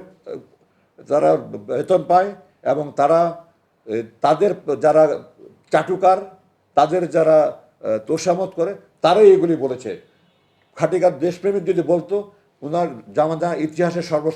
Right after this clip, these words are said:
বড় বৃহৎ জানাজা হতো না। পাঁচ সাত লাখ জানাজা হয়েছে। মানুষ যেভাবে চোখের পানির জন্য বিদায় দিয়েছে, পৃথিবীর ইতিহাসে সেরকম নেই। যদি উনি অন্যায় করতেন, অপরাধ করতেন, কোনো অপরাধীর অন্যায় এই ধরনের, এ, জানাজা হতে পারে না। সারা পৃথিবী চার, চার হাজারের মতো জানাজা হয়েছে,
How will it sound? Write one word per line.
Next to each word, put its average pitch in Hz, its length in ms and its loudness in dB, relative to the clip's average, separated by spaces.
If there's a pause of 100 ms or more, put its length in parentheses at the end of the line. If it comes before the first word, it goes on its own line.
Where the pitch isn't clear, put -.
(120)
বড় 147 200 -2
বৃহৎ 147 340 -2
জানাজা 143 300 -6
হতো 123 360 -8
না। 101 320 -14 (140)
পাঁচ 156 160 -2
সাত 160 300 -4
লাখ 160 160 -2
জানাজা 143 300 -4
হয়েছে। 131 300 -6
মানুষ 143 280 -8
যেভাবে 156 260 -2
চোখের 160 240 -2
পানির 156 180 -6
জন্য 151 180 -6
বিদায় 143 200 -6
দিয়েছে, 123 320 -8 (320)
পৃথিবীর 170 300 -2
ইতিহাসে 165 380 0
সেরকম 143 420 -4
নেই। 104 200 -10 (380)
যদি 139 180 -2
উনি 165 80 -2
অন্যায় 165 360 -2
করতেন, 170 240 -6
অপরাধ 170 260 -2
করতেন, 160 260 -6
কোনো 147 160 -6
অপরাধীর 156 540 0
অন্যায় 143 440 -2 (320)
এই 151 80 -6
ধরনের, 151 460 0 (540)
এ, 120 440 2
জানাজা 143 300 -2
হতে 143 200 -4
পারে 123 160 -2
না। 117 80 -8
সারা 143 180 -4
পৃথিবী 143 380 -2
চার, 143 380 -4
চার 143 180 0
হাজারের 151 400 0
মতো 143 220 -10
জানাজা 131 320 -4
হয়েছে, 123 360 -6